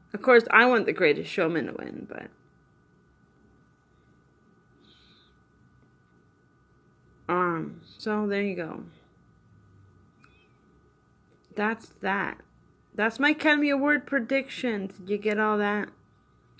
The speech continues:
Let me know what yours are. Give me a shout out to let me know what you think will win, what you want to win, if you're enjoying it, what kind of goodies you're eating. 'Cause I'm a foodie, people. I love food.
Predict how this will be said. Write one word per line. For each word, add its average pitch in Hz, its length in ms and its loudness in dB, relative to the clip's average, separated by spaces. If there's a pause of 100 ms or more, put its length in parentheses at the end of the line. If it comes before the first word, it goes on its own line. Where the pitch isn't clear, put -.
(100)
Let 214 100 0
me 220 140 2
know 233 180 4
what 226 200 4
yours 202 300 2
are. - 360 0 (200)
Give 226 100 -4
me 240 120 2
a 240 60 2
shout 214 360 0
out 156 320 0 (1500)
to 220 100 -8
let 214 140 -2
me 220 100 0
know 208 240 0
what 208 200 -2
you 202 120 -4
think 202 340 -8
will 196 180 -4
win, 180 440 -6 (280)
what 202 180 -2
you 196 120 -2
want 196 280 -2
to 202 80 -4
win, 185 280 -4
if 180 140 -8
you're 202 140 -2
enjoying 196 460 0
it, 190 160 -2
what 202 160 -2
kind 240 180 2
of 214 100 2
goodies 254 400 2
you're 233 120 6
eating. 190 600 0 (1120)
'Cause 220 160 -2
I'm 233 160 6
a 269 100 4
foodie, 269 480 0
people. 208 600 -2 (360)
I 208 160 2
love 214 500 2
food. 202 560 2